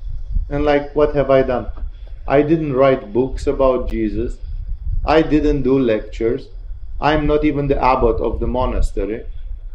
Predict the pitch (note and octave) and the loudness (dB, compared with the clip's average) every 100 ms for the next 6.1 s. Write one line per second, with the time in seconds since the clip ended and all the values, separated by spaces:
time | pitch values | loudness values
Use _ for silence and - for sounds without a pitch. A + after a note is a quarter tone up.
0 | - - C3+ C#3+ E3 D#3 D3 D#3+ D3+ C#3+ | -14 -2 4 4 6 4 2 0 0 2
1 | D3+ D3+ C#3 - B2+ C3+ B2+ A#2+ C#3+ C#3+ | 2 0 -6 -8 -4 -2 -2 0 -2 -2
2 | C#3+ D#3 D3+ C#3+ A2+ A#2+ - - - - | -2 2 2 2 -2 -4 -6 -10 -14 -10
3 | A#2 C3+ C3 B2+ A#2+ C3 B2+ A#2 A#2 A#2+ | -6 -4 -2 -2 0 0 0 2 4 2
4 | A#2 A2 G#2 G2+ G2+ A#2+ D3 E3 - - | 2 -2 0 0 0 -4 -8 -8 -10 -8
5 | - - - - - - - - - C3 | -10 -10 -10 -10 -12 -12 -12 -12 -6 -4